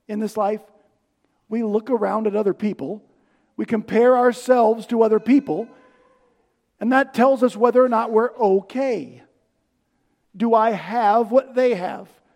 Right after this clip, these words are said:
Do my opportunities match their opportunities? Was their childhood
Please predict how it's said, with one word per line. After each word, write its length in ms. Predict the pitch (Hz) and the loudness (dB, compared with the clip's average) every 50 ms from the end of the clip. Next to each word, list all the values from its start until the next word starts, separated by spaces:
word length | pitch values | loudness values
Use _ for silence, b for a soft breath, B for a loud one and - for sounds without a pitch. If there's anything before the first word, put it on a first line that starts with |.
| _ _ _ _ _ _ | _ _ _ _ _ _
Do 60 | - | -4
my 160 | 247 247 240 247 | -2 -2 0 0
opportunities 880 | 240 247 254 254 247 240 - - 240 277 269 254 247 233 226 226 - b b b b - | 0 0 0 0 -4 -4 -2 0 2 2 2 2 2 0 -2 -2 -6 b b b b -4
match 320 | 226 240 240 240 - - | -2 -2 -2 -2 0 2
their 180 | 247 269 269 254 | 4 4 6 4
opportunities? 640 | 220 190 - 190 - 196 185 165 139 139 120 - b b b b b b b b - - - - - - | 2 -2 -6 -6 -4 -2 -2 -2 -2 -4 -4 -6 b b b b b b b b -20 -20 -20 -20 -20 -6
Was 240 | 208 196 196 - - | -2 -2 -2 -2 -2
their 260 | - 185 185 196 233 | -2 0 2 2 0
childhood 800 | 254 240 - 220 196 190 180 156 156 - 151 175 180 175 180 175 | 0 -2 -2 -2 0 0 -2 -4 -6 -6 -2 -2 0 0 -2 -4